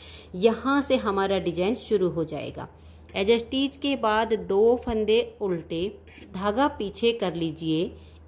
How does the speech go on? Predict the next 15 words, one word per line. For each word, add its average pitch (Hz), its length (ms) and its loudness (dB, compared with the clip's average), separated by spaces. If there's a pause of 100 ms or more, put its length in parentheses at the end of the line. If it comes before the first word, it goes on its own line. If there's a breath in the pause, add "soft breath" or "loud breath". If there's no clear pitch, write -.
(120)
एक 277 240 2
फंदे 247 380 2
को 254 220 2
बिना 208 340 2
बुने 190 300 2
ऐसे 196 460 -2 (220)
उतार 170 440 -2
लीजिए, 147 420 -6 (460 loud breath)
फिर 277 220 4
आप 262 240 4
धागा 202 340 0
अपनी 196 460 -2
तरफ 190 340 -4
कर 180 140 -4
लीजिए 175 560 0